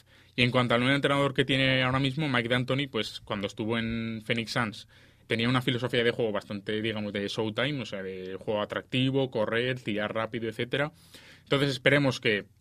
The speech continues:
pueda aplicar esa filosofía en, en Los Ángeles, que tiene una tradición de, de showtime, cuando estaba Magic Johnson, por ejemplo,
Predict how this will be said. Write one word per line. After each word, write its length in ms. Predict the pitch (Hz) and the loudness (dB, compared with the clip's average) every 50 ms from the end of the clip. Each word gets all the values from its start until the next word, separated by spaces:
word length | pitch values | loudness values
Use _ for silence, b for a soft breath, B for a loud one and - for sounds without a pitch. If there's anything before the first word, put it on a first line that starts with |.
| _ - | _ -2
pueda 220 | - 131 123 127 123 | 4 6 6 6 6
aplicar 280 | 123 135 123 131 120 | 4 2 2 4 2
esa 140 | 120 127 117 | 2 2 -2
filosofía 480 | - 123 113 110 120 110 120 120 113 107 | -2 -2 -2 -2 -4 -4 -2 -2 -2 -2
en, 260 | 104 101 95 95 95 107 | -4 -6 -8 -10 -6 -6
en 100 | 104 101 | -6 -6
Los 160 | 98 - 117 | -4 -6 -8
Ángeles, 400 | 110 - - 127 127 147 156 - | -8 -6 -6 -6 -6 -6 -8 -8
que 400 | - 101 92 90 90 90 92 - - | -8 -6 -6 -6 -6 -8 -10 -8 -6
tiene 180 | 117 104 104 | -4 -4 -2
una 160 | 104 104 104 | -2 -2 -2
tradición 440 | - 104 104 107 107 117 107 104 101 | -2 -2 -2 -2 -2 -4 -6 -6 -4
de, 200 | 101 104 101 101 | -4 -4 -6 -6
de 80 | 98 - | -8 -6
showtime, 500 | - 101 101 101 117 113 131 151 156 135 | -6 -6 -6 -2 -2 -2 -2 -2 -8 -8
cuando 220 | 120 104 104 95 | -8 -6 -8 -8
estaba 220 | - - 101 101 98 | -8 -10 -10 -10 -8
Magic 260 | 98 98 98 101 - | -8 -6 -6 -6 -4
Johnson, 300 | 123 123 127 - 143 131 | -4 -6 -4 -4 -6 -4
por 100 | 120 107 | -4 -6
ejemplo, 400 | 107 - 131 135 - 151 160 170 | -4 -4 -6 -6 -4 -4 -6 -6